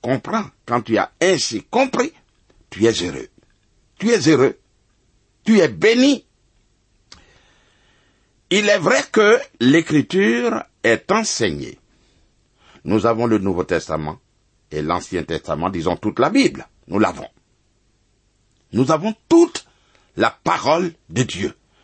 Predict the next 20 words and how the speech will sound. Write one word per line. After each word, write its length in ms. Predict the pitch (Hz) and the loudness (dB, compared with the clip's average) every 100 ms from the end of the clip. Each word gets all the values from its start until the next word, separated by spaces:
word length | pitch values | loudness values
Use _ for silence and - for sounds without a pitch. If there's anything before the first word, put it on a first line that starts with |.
| - | -4
du 140 | 127 | -2
Dieu 160 | 113 254 | 2 0
vivant. 400 | - 135 95 - _ _ _ _ _ _ _ _ _ _ _ _ _ _ _ _ _ - - - | 2 0 0 -6 _ _ _ _ _ _ _ _ _ _ _ _ _ _ _ _ _ -20 -20 -2
Mais 200 | 160 180 | 2 2
tant 220 | - 277 | 2 -2
que 280 | 269 196 233 _ _ _ _ | 2 0 0 _ _ _ _
tu 160 | 147 131 | -4 -2
n'as 140 | 127 | -2
pas 300 | - 226 220 101 - | -2 -2 -2 -4 0
eu 340 | 220 226 90 - _ _ - - - | 2 2 0 -10 _ _ -20 -8 0
une 160 | 226 | 4
révélation 1040 | 180 - - 196 160 190 180 160 - 262 - _ - | 4 4 2 2 4 4 4 2 2 2 0 _ 0
intérieure, 1000 | 202 147 156 131 165 214 262 262 262 - _ _ _ _ - | 0 2 2 4 4 4 4 2 -2 -8 _ _ _ _ -2
c'est-à-dire 760 | 202 165 165 151 269 247 139 - | 0 2 0 2 2 2 0 4
l'illumination 1300 | 135 202 254 254 240 247 196 202 196 170 - 180 | 4 6 4 4 4 4 4 4 4 0 0 0
du 120 | 147 131 | 2 0
Saint-Esprit, 720 | 127 135 131 107 - 165 185 - - | 0 -2 0 -2 0 0 0 -2 4
l'éclairage 1120 | 156 220 - 202 226 208 185 202 131 98 123 | 6 4 2 2 2 2 2 2 0 0 -2
du 260 | 110 123 | 0 -2
Saint-Esprit, 760 | - 120 107 101 - - 175 | 0 -2 -2 -6 -4 -2 -2